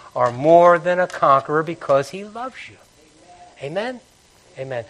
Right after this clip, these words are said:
So look, let's change our, let's, let's, let's change everything. Let's change it. Let's, let's look. "Seek ye first the kingdom of God, His righteousness, all these things will be added unto you." All, all these, all these little scriptures that we can memorize and,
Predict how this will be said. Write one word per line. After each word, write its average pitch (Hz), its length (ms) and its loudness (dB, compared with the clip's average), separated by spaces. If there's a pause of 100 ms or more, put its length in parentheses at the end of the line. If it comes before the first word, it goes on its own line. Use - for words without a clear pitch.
(140)
So - 140 -10
look, 185 260 0
let's 214 200 -6
change 240 440 -10
our, 202 240 -6
let's, 226 240 -8
let's, 220 200 -8
let's 226 180 -10
change 220 380 -8
everything. 143 300 -6
Let's 170 140 -10
change 214 200 -12
it. 185 160 -18 (380)
Let's, 202 240 -8
let's 214 240 -6
look. 196 280 -2
"Seek - 300 -12
ye 175 60 -18
first 196 240 -8
the 151 60 -20
kingdom 185 180 -12
of 160 60 -20
God, 185 180 -6
His 170 160 -14
righteousness, 175 280 -8
all 165 160 -8
these 175 160 -14
things 175 180 -12
will 160 40 -16
be 165 100 -6
added 170 160 -4
unto 170 160 -14
you." 165 120 -16
All, 190 260 -16
all 214 180 -4
these, 226 220 -10 (300)
all 202 140 -8
these 202 120 -10
little 190 240 -2
scriptures - 460 -8
that 147 160 -8
we 151 80 -12
can 143 160 -12
memorize 147 580 -4
and, 123 80 -10